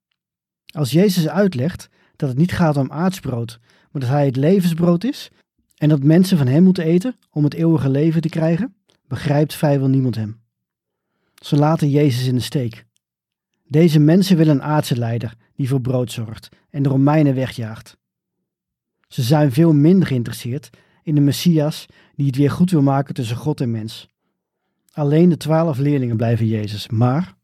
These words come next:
zegt Johannes onheilspellend in zijn boek, één van hen blijkt een verrader te zijn.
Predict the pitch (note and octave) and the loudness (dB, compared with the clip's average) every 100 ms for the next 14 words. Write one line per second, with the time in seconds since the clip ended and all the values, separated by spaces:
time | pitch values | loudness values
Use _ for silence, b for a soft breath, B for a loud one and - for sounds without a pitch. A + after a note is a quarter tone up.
0 | _ _ _ - B2 B2 A2 C3 C3 B2 | _ _ _ -8 -4 -2 0 0 0 -2
1 | C3 A#2 - C3+ D#3+ D3+ A2+ A#2+ A#2+ F#3 | -4 -4 -4 -2 -2 -2 -2 -2 0 -2
2 | - _ _ _ _ _ _ _ - E3 | -6 _ _ _ _ _ _ _ 2 4
3 | D3 C3+ B2+ B2 A#2 _ - A#2 B2+ A#2+ | 4 2 0 -2 -6 _ -12 -4 -2 -2
4 | A2+ G#2+ A#2+ B2 A#2 A#2 G#2+ A2+ A#2 | -4 -4 -6 -4 -6 -8 -12 -12 -14